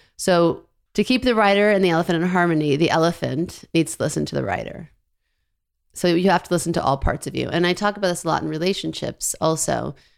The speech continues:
that they're forever changing. And when we think that they're not and they're stable, that's when we get into trouble.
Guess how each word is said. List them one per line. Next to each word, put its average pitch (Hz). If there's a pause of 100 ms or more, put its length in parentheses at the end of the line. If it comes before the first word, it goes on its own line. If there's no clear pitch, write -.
(160)
that 156
they're 165
forever 156
changing. 160
And 156
when 160
we 160
think 165
that 156
they're 139
not 165
and 139
they're 131
stable, 165
that's 147
when 139
we 135
get 139
into 147
trouble. -